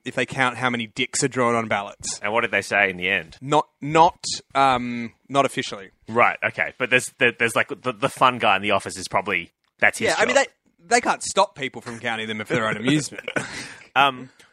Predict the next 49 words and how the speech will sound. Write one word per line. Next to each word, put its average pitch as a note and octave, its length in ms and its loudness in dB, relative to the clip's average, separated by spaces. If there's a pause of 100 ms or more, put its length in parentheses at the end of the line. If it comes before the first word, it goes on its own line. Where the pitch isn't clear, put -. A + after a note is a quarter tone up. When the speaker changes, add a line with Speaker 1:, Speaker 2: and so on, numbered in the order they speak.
(180)
Speaker 2:
well, A#2+ 560 2 (140)
they, A#2 760 -2
I, B2+ 120 4
I C3+ 120 0
called F#3+ 260 -4
them F#3 100 -6
to A#2+ 120 0
ask G#2+ 180 0
if A2 80 -10
this G#2 160 -8
was F#2+ 140 -12
legal, F#2 360 -4
and G#2 120 0
I G#2+ 80 2
had B2 120 0
to - 120 2
ask G2+ 180 0
very G2+ 160 2
hypothetically G2 640 -2
'cause A2+ 120 -8
I G2+ 60 -2
didn't G2 240 -6
want F2+ 220 -4
them F2+ 160 -10
to F#2+ 100 -10
be G2 80 -2
like, F2+ 320 4 (140)
"Well, A2 340 2
no, A2+ 280 2 (220)
Michael G2+ 360 -4
Hing, G2+ 240 0
you F#2 100 -14
can't F#2+ 240 -4
do G2+ 60 -6
this." D2+ 280 -10
I A2+ 120 4
was A#2+ 160 -2
like, A#2 240 -4 (280)
"Hey, A#3 220 2
I D3 160 2
read F#4+ 220 -2
a - 40 0
short D3+ 320 -2
story A2+ 600 4
about F#2+ 500 2
a" D3 60 -20 (100)
Speaker 1:
What? B4+ 320 4 (720)
Speaker 2:
I, A3 160 4 (220)
I, G3 140 2